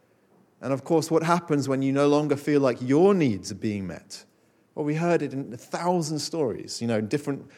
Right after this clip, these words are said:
ways that people explain, explain their divorces and breakups. You know, the way in which people so easily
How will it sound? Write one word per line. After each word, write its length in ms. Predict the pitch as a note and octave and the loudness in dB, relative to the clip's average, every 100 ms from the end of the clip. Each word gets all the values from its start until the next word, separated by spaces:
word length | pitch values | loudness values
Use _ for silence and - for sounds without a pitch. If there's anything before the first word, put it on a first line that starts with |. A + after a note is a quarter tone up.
| - | -4
ways 240 | C#3 C3+ | 0 0
that 120 | A2 - | -2 -4
people 260 | C#3 C3 | -4 -4
explain, 480 | B2 - C#3 B2+ B2+ | -6 -6 -2 -2 -2
explain 460 | - - C#3 C3 B2 | -8 -10 -4 -2 -2
their 120 | A2+ | -2
divorces 480 | A2+ A#2 A#2 A#2 A2 | 0 0 0 -2 -4
and 120 | G#2+ | 0
breakups. 640 | A#2 A#2+ G2+ - - - - _ _ _ _ _ _ _ _ | 0 0 -6 -12 -10 -12 -12 _ _ _ _ _ _ _ _
You 100 | A#2 | -4
know, 180 | A2 G2+ - - _ _ - - _ _ _ _ _ _ _ _ _ _ _ _ _ _ _ | -2 -2 -6 -20 _ _ -20 -20 _ _ _ _ _ _ _ _ _ _ _ _ _ _ _
the 80 | C3+ | 0
way 180 | B2 C3+ | 4 4
in 100 | C#3 | 4
which 200 | A#2 - | 0 -4
people 240 | C#3 - | -8 -6
so 260 | G#2+ C3+ B2+ | -4 -2 2
easily 560 | C#3+ B2 A#2+ G#2+ F#2+ | 2 2 -2 -6 -8